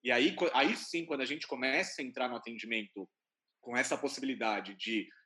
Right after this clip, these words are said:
entender o histórico de relacionamento, e não necessariamente relacionamento de conversa, mas transacional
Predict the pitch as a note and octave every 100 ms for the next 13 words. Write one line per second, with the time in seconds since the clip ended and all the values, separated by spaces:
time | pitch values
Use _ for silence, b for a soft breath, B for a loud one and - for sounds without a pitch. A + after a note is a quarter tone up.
0 | - A#2+ D3+ C3 A2+ D#3 F3 D3+ C#3+ C#3
1 | A#2+ A#2+ C#3 D3 C#3 C#3+ C3 A#2+ A#2 A2+
2 | A2+ B2 D3+ C#3 B2 - A#2+ A#2 - A2+
3 | - A2+ A#2 - - - B2 A2 A2+ G#2+
4 | - G#2+ G#2 B2 C3 B2+ - A#2 A2 G#2